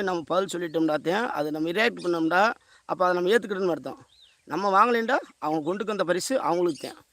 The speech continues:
யார் எது செய்தாலும் அவர்களுக்கே அந்தது. இதுல வந்து அதைத்தான் சொல்லுவேன். அப்ப இதுலேருந்து ஒரு விஷயம் என்னன்னா, என்னைக்குமே நம்ம கோவத்துல எடுக்கிற முடிவு வந்து பல பேத்துக்கும் சாதகமா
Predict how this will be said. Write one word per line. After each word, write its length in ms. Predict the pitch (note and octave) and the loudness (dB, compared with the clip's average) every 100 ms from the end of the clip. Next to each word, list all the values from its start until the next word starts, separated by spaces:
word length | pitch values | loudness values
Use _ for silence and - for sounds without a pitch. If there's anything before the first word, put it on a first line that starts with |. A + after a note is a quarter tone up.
| _ _ | _ _
யார் 260 | C#3+ E3 G#3 | 2 6 6
எது 140 | G3 | 4
செய்தாலும் 400 | E3 F#3 G3+ C4 - - | -2 4 4 4 -4 -4
அவர்களுக்கே 540 | C#3+ F3 F3+ E3 G3 | -2 0 0 0 0
அந்தது. 300 | D3+ C3+ B2+ - _ _ _ _ _ _ _ - | -2 -4 -10 -12 _ _ _ _ _ _ _ -6
இதுல 220 | E3 E3 | -2 -2
வந்து 220 | F3 G3+ F4 - _ | 0 0 0 -2 _
அதைத்தான் 380 | - D3 C#3+ D3+ | -6 -6 -4 -6
சொல்லுவேன். 280 | C3 C3+ C3+ _ _ _ _ _ - | -6 -10 -14 _ _ _ _ _ -20
அப்ப 260 | - C#3+ - D#3 F#3 C4 - - _ _ _ _ _ _ _ _ _ _ _ _ _ _ _ _ _ _ _ _ _ _ - | -8 -8 0 2 4 2 -4 -20 _ _ _ _ _ _ _ _ _ _ _ _ _ _ _ _ _ _ _ _ _ _ -8
இதுலேருந்து 460 | F3+ G#3+ A3+ B3 A#3 | -2 2 2 4 2
ஒரு 60 | |
விஷயம் 260 | G3+ - A3 | 0 -2 -2
என்னன்னா, 340 | G3+ F#3+ E3 F3+ G#3 G#3+ _ _ _ _ D3 | 0 0 2 4 4 2 _ _ _ _ -2
என்னைக்குமே 580 | F3 G#3+ A3+ G#3 A3+ G#3+ | -2 0 -2 -2 -2 0
நம்ம 160 | F#3+ E3 | 0 -2
கோவத்துல 520 | F#3 A3 A3 G3+ F3+ | -2 -2 -2 0 0
எடுக்கிற 220 | F#3 F3+ | 0 -2
முடிவு 280 | F3 F#3 E3+ | 0 0 0
வந்து 340 | D3+ D3 D3+ E3 E3+ - - - - - - - - - | 0 -2 0 -2 -2 -6 -16 -20 -20 -20 -20 -20 -20 -8
பல 260 | E3 F#3 G#3 | 2 4 6
பேத்துக்கும் 480 | A3 G#3+ G3 G3 | 4 0 -4 -2
சாதகமா 500 | F3 F3+ F#3+ F#3+ F3 | 2 2 2 -2 0